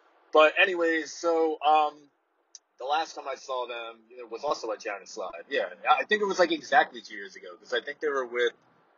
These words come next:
I, I wanna say they were with Bumpin' Uglies and somebody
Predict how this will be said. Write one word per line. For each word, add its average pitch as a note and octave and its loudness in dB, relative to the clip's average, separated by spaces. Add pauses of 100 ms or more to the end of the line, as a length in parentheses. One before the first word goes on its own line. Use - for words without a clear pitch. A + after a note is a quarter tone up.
(500)
I, C3+ -6 (200)
I - -14
wanna A#3+ 6
say - 4
they D#3 8
were C#3 8
with C3+ -2
Bumpin' C3 0
Uglies C3 0 (140)
and A2+ 0 (840)
somebody C#3+ -2